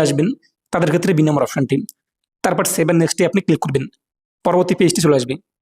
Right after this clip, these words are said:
পরবর্তী পেজে দেখতেই পাচ্ছেন কাজের ধরন। তো আপনি বাইরে কোন টাইপের কাজ করছেন, ডোমেস্টিক, ইলেকট্রিশিয়ান, গার্মেন্টস, হেলথ কেয়ার, হসপিটালিটি, জুয়েলারি, ম্যানুফ্যাকচারিং,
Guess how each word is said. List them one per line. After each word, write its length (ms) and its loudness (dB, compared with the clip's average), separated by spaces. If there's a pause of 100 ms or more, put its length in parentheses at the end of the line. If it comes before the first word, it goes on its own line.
(280)
পরবর্তী 300 0
পেজে 180 2
দেখতেই 240 0
পাচ্ছেন 260 0
কাজের 240 0
ধরন। 180 -6 (540)
তো 120 -2
আপনি 140 0 (100)
বাইরে 200 2 (580)
কোন 100 4 (160)
টাইপের 320 0
কাজ 120 -2 (100)
করছেন, 260 2 (480)
ডোমেস্টিক, 520 2 (120)
ইলেকট্রিশিয়ান, 580 0
গার্মেন্টস, 400 0 (360)
হেলথ 240 2
কেয়ার, 180 2
হসপিটালিটি, 440 2 (100)
জুয়েলারি, 360 2 (440)
ম্যানুফ্যাকচারিং, 480 2